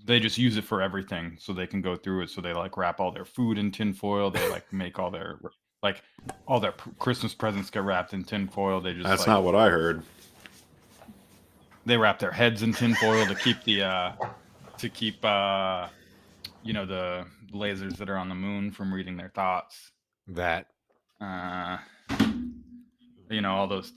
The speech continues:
Speaker 1: all those things that tinfoil is used for.
Speaker 2: Sterilizing.
Speaker 1: Uh,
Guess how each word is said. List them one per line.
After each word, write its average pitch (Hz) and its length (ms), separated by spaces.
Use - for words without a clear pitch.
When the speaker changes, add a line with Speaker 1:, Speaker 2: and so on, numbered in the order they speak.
Speaker 1:
all 98 160
those 90 240
things 113 260
that 98 180
tinfoil 101 440
is 87 100
used 101 240
for. 101 420
Speaker 2:
Sterilizing. 92 920
Speaker 1:
Uh, 92 40